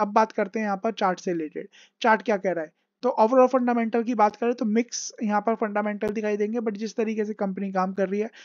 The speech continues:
उसे भी हमें यहाँ पर सोचना होगा, देखना होगा, उसके हिसाब से आपको यहाँ पर काम करना होगा। अब बात करते हैं चार्ट से रिलेटेड, उससे पहले रिक्वेस्ट है चैनल को सब्सक्राइब, बेल आइकन को हिट, all के नोटिफिकेशन को on करिए। बाइंग सेलिंग की रिकमेंडेशन है नहीं, अपने फाइनेंशियल एडवाइजर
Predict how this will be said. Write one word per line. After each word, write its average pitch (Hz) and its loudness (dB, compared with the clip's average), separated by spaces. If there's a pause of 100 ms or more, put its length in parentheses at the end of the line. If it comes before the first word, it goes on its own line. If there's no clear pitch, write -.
(200)
उसे 233 2
भी 214 0
हमें 214 -2
यहाँ 214 2
पर 208 0
सोचना 202 -2
होगा, 208 2
देखना 190 -2
होगा, 196 0 (320)
उसके 214 0
हिसाब 214 0
से 226 -2
आपको 196 2
यहाँ 185 2
पर 220 -6
काम 175 -4
करना 160 -6
होगा। 151 -2
अब 170 -2
बात 208 6
करते 214 -2
हैं 214 -2
चार्ट 202 0
से 214 -4
रिलेटेड, 208 -2
उससे 208 -6
पहले 196 0
रिक्वेस्ट 190 -4
है - -6 (380)
चैनल 247 4
को 240 -2
सब्सक्राइब, 240 0
बेल 214 2
आइकन 208 -2
को 208 -4
हिट, 202 -2
all 185 0
के 185 -12
नोटिफिकेशन 185 -6
को 190 0
on 190 -2
करिए। 208 -2
बाइंग 202 2
सेलिंग 202 0
की 196 -2
रिकमेंडेशन 175 -6
है 180 -4
नहीं, 208 -2
अपने 208 -4
फाइनेंशियल 226 -2
एडवाइजर 202 0